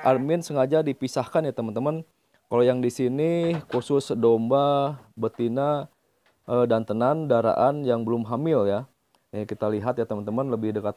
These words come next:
lagi. Nah, motif bulunya bermacam-macam ya, ada yang belang sapi, ada yang putih, ada yang riben, ada yang bles juga ya. Nah, ini alhamdulillah, eh, rata-rata dombanya sudah dipijahkan ya teman-teman.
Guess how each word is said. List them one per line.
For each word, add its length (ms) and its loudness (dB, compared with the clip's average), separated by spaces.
lagi. 400 -2
Nah, 400 -6
motif 240 -6
bulunya 320 -2
bermacam-macam 720 -4
ya, 160 0
ada 80 -4
yang 160 -4
belang 240 -4
sapi, 640 -4
ada 240 0
yang 160 2
putih, 640 -2
ada 160 -4
yang 160 0
riben, 720 -2
ada 80 -2
yang 240 -2
bles 240 -4
juga 320 2
ya. 240 0
Nah, 160 -4
ini 480 2
alhamdulillah, 720 2
eh, 160 0
rata-rata 400 0
dombanya 320 0
sudah 240 0
dipijahkan 720 -2
ya 80 -4
teman-teman. 640 -4